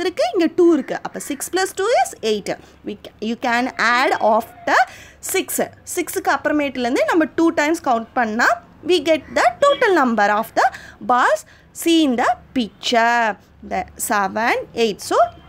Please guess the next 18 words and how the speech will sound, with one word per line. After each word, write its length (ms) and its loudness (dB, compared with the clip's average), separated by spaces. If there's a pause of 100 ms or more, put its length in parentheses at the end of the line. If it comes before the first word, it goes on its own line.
(100)
eight, 280 0 (220)
uh, 160 4 (380)
eight 260 2
balls 280 2 (120)
we 40 -8 (120)
can 160 -2 (100)
see 140 -2 (100)
in 160 0
this 140 0 (140)
picture. 360 -4 (540)
Okay. 240 -2 (520)
Now, 120 4 (220)
one 120 0 (120)
more 120 4 (160)
example 640 -2 (200)
I 120 0
want 320 -2
to 100 0